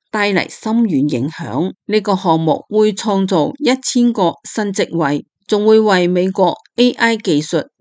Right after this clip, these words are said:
同半導體產業提供強大支持。項目嘅核心係位於印第安納州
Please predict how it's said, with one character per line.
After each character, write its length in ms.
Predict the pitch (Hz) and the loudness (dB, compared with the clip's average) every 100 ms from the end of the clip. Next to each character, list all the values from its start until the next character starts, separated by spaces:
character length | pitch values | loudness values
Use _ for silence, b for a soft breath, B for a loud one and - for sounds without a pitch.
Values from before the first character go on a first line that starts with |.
| _ | _
同 280 | 190 165 156 | -2 0 0
半 200 | 202 190 | -2 -2
導 180 | 185 160 | 0 -2
體 80 | - 160 | -4 -6
產 280 | 190 - 120 | -6 -6 -2
業 200 | 180 165 - _ - | 0 0 -4 _ -4
提 240 | 175 170 | 0 0
供 300 | 175 269 269 | 2 2 2
強 260 | 202 120 143 | 0 -6 -4
大 220 | 143 143 | -4 -4
支 260 | - 247 | 2 2
持。 260 | 254 - - _ _ | 2 -4 -10 _ _
項 140 | - 214 | -4 0
目 100 | 208 190 | 0 0
嘅 160 | 202 202 | -2 -2
核 180 | - 170 | -2 -6
心 200 | - 214 214 - _ - | -2 0 0 -6 _ -6
係 240 | 196 196 | -2 0
位 240 | 190 180 | 0 2
於 280 | 190 220 240 - - | 0 2 0 -2 -2
印 360 | 202 190 185 | 0 0 -2
第 60 | 180 151 - | -2 -2 -2
安 160 | 202 214 | -4 -2
納 120 | 170 117 - | -4 -8 -8
州 260 | 147 151 | -8 -8